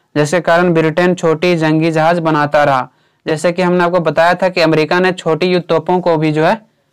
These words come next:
निर्माण के पाबंदी लगाना चाहता था, लेकिन ब्रिटेन ने इसका विरोध किया। ब्रिटेन ने जो है विरोध किया कि छोटी जंगी जहाज पर जो है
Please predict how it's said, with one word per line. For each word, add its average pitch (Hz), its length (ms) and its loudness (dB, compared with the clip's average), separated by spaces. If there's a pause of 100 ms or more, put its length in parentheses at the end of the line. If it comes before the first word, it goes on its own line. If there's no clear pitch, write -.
(540)
निर्माण 170 480 2
के 190 120 0
पाबंदी 170 460 2
लगाना 180 360 2
चाहता 185 340 0
था, 160 180 -2
लेकिन 160 500 0 (1160)
ब्रिटेन 160 460 0
ने 190 160 2
इसका 185 220 -2
विरोध 165 360 2
किया। 139 360 -2 (1040)
ब्रिटेन 156 460 0
ने 180 180 0
जो 165 160 0
है 175 160 0
विरोध 165 320 0
किया 185 220 2
कि 180 200 -2
छोटी 165 360 -2
जंगी 175 320 2
जहाज 160 360 0
पर 160 180 0
जो 151 140 0
है 165 140 0